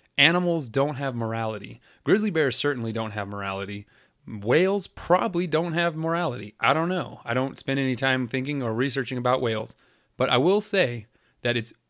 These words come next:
be a careful, slippery slope to put human views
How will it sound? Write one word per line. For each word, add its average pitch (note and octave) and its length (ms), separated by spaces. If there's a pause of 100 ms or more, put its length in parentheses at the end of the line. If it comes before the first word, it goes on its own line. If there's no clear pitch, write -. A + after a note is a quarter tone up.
(200)
be B2+ 320
a A#2+ 80
careful, F3+ 760
slippery E3+ 560
slope B2+ 420 (560)
to A#2+ 300 (200)
put - 420 (640)
human F3 520
views C#3+ 520